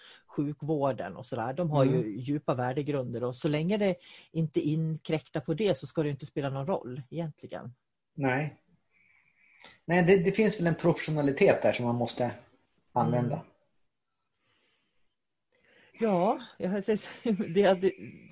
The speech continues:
Speaker 1: antecknat då, mitt andliga arbete, eh, privat och, ja, jag vet inte. Kommer vi fram till någonting egentligen?
Speaker 2: Har vi löst det här?
Speaker 1: Jag tror
Speaker 2: Eh, vad
Speaker 1: inte det faktiskt, om jag ska vara helt ärlig.
Speaker 2: Grundfrågan, vad var det? Det var att
Speaker 1: Ja,
Speaker 2: läsa
Speaker 1: är
Speaker 2: upp
Speaker 1: det
Speaker 2: rubriken.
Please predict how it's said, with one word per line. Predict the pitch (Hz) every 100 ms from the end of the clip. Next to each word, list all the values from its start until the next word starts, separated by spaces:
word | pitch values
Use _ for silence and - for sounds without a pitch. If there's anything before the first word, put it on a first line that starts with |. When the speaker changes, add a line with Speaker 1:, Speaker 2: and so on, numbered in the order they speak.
| 143 -
Speaker 1:
antecknat | 175 185 240 220 214
då, | 180 170 160
mitt | 165 240 -
andliga | 170 180 185 160
arbete, | 165 165 180 175 - 123 - -
eh, | 147 139 123
privat | - 151 170 160 127 -
och, | 120 123 _ -
ja, | - - 220
jag | 156
vet | 214 220 -
inte. | 156 - - _ _ _ _ _ _
Kommer | 190
vi | 196
fram | 202 247 240
till | 156
någonting | 131 139 135 135
egentligen? | 165 160 - 104 92
Speaker 2:
Har | 135
vi | 175
löst | 196 247 -
det | 127
här? | 117 - - _ _ - _
Speaker 1:
Jag | 165
tror | 151
Speaker 2:
Eh, | 147
vad | 185 190
Speaker 1:
inte | 139
det | 139
faktiskt, | 139 135 - 127
om | 135
jag | 135
ska | 151
vara | 131
helt | 123 -
ärlig. | 127 135 117 123
Speaker 2:
Grundfrågan, | 185 196 160 - 196 196 139 110 -
vad | 147 147
var | 156
det? | 127 104 -
Det | -
var | 156 151 101
att | 135 - - - _ _ _ _ _ _ _
Speaker 1:
Ja, | - 220 190
Speaker 2:
läsa | 151 208
Speaker 1:
är | 202
Speaker 2:
upp |
Speaker 1:
det | 143
Speaker 2:
rubriken. | 143 147 139 117